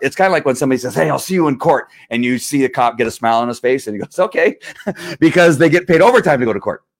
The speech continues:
It, it, unless you're in the, uh, motor and traffic, uh, in most cases, you get paid overtime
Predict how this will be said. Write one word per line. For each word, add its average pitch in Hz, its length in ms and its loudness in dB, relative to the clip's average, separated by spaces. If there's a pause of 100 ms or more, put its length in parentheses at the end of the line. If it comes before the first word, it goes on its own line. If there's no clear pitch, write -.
(540)
It, 135 300 0
it, 127 140 -4
unless 143 260 0
you're 160 140 2
in 131 120 2
the, 120 120 0
uh, 117 180 -2
motor 131 400 4
and 107 160 -2
traffic, 147 520 -2 (300)
uh, 110 220 -2
in 120 160 0
most 147 240 2
cases, 123 500 -2
you 104 80 -6
get - 160 -6
paid 113 200 -2
overtime 107 680 -2